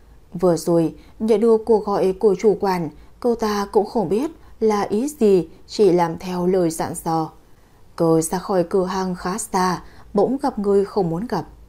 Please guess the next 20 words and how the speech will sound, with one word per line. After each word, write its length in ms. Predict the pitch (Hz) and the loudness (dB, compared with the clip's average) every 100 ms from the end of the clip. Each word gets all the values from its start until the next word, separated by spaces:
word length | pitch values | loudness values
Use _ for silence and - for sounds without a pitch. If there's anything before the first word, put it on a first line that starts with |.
| - - - - - - - - - _ | -20 -20 -20 -20 -20 -20 -20 -20 -20 _
"À, 360 | - 202 226 175 - | 0 2 2 -2 -12
Khiết 220 | - 269 | 0 0
Khiết, 280 | 262 254 349 - - _ | 2 -2 -2 -6 -20 _
có 120 | 262 | 2
đúng 200 | 247 240 | 4 4
không 180 | - 302 | 2 -2
vậy? 280 | 190 156 170 - - - - | 0 -2 -4 -14 -20 -16 -4
Đã 160 | 185 | 2
lâu 160 | 214 214 | 4 2
không 220 | 214 254 | 2 -2
gặp." 260 | 190 165 - _ _ - - - | 0 -4 -6 _ _ -20 -20 -4
Cô 180 | 170 160 | 0 2
ta 300 | 170 165 160 | 2 0 0
nhếch 240 | 170 214 | -2 -4
mép 180 | 240 277 - | -4 -4 -2
cười 240 | 190 156 | 2 4
đắc 200 | 160 - | 2 0
ý, 360 | 180 175 220 359 - - - | 2 2 2 -4 -10 -10 -2
bên 240 | 175 165 | -2 -2
cạnh 280 | 185 170 | -2 -2